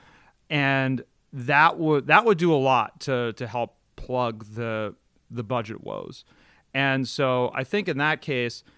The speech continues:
you know, people should call the governor's office to really support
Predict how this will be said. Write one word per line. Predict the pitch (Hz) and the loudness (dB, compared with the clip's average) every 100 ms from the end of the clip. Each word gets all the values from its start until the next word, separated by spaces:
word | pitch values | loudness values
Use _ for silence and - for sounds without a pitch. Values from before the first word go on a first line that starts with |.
| _ _ - | _ _ -10
you | |
know, | 127 | -8
people | - 185 180 | -4 -2 -2
should | - - 151 | 0 0 0
call | - 139 131 135 139 | 2 4 6 4 4
the | 127 123 | 0 -2
governor's | 123 120 147 139 | -2 -2 -2 0
office | 156 156 165 156 - | 0 0 -2 -6 -8
to | - 110 92 | -6 -8 -8
really | 135 135 131 | -4 -2 -2
support | - - - - 120 143 | -4 -8 -12 -8 -6 -6